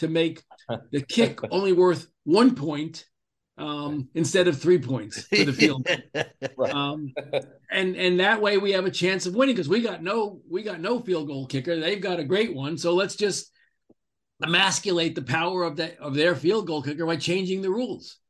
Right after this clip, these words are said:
Speaker 1: And
Speaker 3: That's it.
Speaker 1: and
Speaker 3: And it's always the
Speaker 1: maybe we
Speaker 3: lawyers
Speaker 1: can
Speaker 3: who
Speaker 1: win
Speaker 3: do
Speaker 1: that
Speaker 3: that,
Speaker 1: way.
Speaker 3: damn it. <laughs> It's always the lawyer. Uh, w-, it, when I was a reporter down in Laredo, you remind me, we, we, every year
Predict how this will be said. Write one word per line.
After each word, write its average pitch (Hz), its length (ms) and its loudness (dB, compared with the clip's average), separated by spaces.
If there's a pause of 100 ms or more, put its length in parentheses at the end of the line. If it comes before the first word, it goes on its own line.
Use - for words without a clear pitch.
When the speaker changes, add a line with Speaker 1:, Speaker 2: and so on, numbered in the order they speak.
(380)
Speaker 1:
And - 140 -6
Speaker 3:
That's 151 200 0
it. 175 260 -6
Speaker 1:
and 185 260 -12
Speaker 3:
And 175 100 2
it's 190 160 2
always 277 280 6
the 247 40 6
Speaker 1:
maybe 240 140 8
we 247 60 10
Speaker 3:
lawyers 220 280 8
Speaker 1:
can 196 100 2
Speaker 3:
who - 60 0
Speaker 1:
win 208 100 4
Speaker 3:
do 220 60 6
Speaker 1:
that 208 60 2
Speaker 3:
that, 160 160 4
Speaker 1:
way. 120 80 -6
Speaker 3:
damn 151 280 2
it. 160 240 0
<laughs> 165 280 -8
It's 156 200 -10
always 233 380 2
the 208 100 0
lawyer. 208 280 2 (240)
Uh, 196 140 -2 (300)
w-, 160 200 -12
it, 160 400 -4 (100)
when 175 200 0
I 208 100 4
was 175 400 -2
a 151 200 0
reporter 151 520 -6
down 151 240 -2
in 151 60 -2
Laredo, 147 360 0
you 131 160 -4
remind 135 340 -6
me, 131 100 -6
we, 131 240 -8
we, 143 240 -10 (200)
every 185 300 0
year 123 480 -4